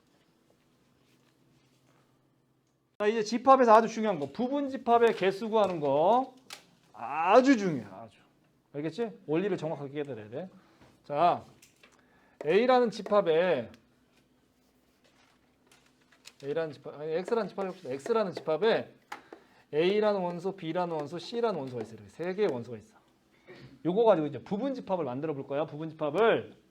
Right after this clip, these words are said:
자, 그래서 A가 있고, A가 있고,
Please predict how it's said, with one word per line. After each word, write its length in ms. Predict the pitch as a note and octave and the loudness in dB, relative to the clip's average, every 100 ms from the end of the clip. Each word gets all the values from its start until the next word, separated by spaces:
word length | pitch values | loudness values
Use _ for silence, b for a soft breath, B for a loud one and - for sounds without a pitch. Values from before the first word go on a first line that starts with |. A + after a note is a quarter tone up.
| _ _ _ b b b b _ | _ _ _ b b b b _
자, 100 | E3 | -4
그래서 440 | E3+ G3+ D3+ - b b b b _ D3 | 0 0 0 -2 b b b b _ -2
A가 440 | D#3+ G#3 A3 G#3 | 0 0 2 2
있고, 720 | C#3+ - C#3 C#3 G3 C4 - _ _ _ _ _ _ _ - - - | 2 -6 -4 0 0 -2 -10 _ _ _ _ _ _ _ -20 -20 -14
A가 280 | C3+ D3+ C3 | -10 -6 -6
있고, 320 | A2+ A2+ | -8 -16